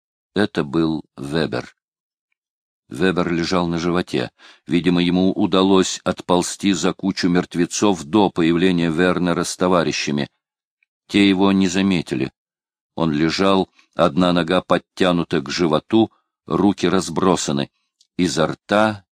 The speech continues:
текла кровь, но он был еще жив. Пятьсот девятый попытался поднять руку. Он хотел кого-нибудь позвать, но у него не было сил.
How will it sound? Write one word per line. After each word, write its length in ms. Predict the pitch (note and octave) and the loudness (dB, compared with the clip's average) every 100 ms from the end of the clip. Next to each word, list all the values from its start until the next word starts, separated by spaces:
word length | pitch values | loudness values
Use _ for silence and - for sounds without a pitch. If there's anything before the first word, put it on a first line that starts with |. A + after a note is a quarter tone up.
| - | -6
текла 400 | E2 - D#2 E2 | -4 -2 -4 -2
кровь, 440 | - D2 C2 - _ - | -2 -4 -4 -10 _ -18
но 200 | - E2 | -4 2
он 140 | D#2+ D2+ | 2 2
был 160 | E2+ | 0
еще 280 | E2+ - F#2 | -2 0 -2
жив. 400 | E2+ A#2 - - _ _ _ _ _ _ _ _ _ _ | 2 0 0 -4 _ _ _ _ _ _ _ _ _ _
Пятьсот 420 | - - - F2 | -6 -4 -2 -4
девятый 440 | C#2 D#2+ F2 E2+ E2+ | -2 0 0 0 -2
попытался 560 | - F2+ F2+ F2 - | -2 -4 -2 -2 -2
поднять 420 | - E2+ D#2+ F2 - | -4 -4 -2 -4 -4
руку. 420 | E2+ - D2+ C2+ _ - - | -4 -4 -4 -6 _ -20 -2
Он 140 | F#2 | 0
хотел 440 | F#2 G2 - G#2 G2 | 2 -2 2 2 2
кого-нибудь 560 | G2+ G2 G2 F#2 G2 | 0 2 2 0 -2
позвать, 680 | - F#2+ F2+ G2+ A2 - - _ _ _ _ - | -2 -2 0 2 2 -2 -16 _ _ _ _ -8
но 240 | D#2 F2+ | -2 0
у 60 | F2 | 2
него 220 | F2 F2+ | 0 0
не 200 | E2+ F2 | 0 0
было 220 | E2 E2 | 0 -2
сил. 340 | - - D2+ | -4 -2 -2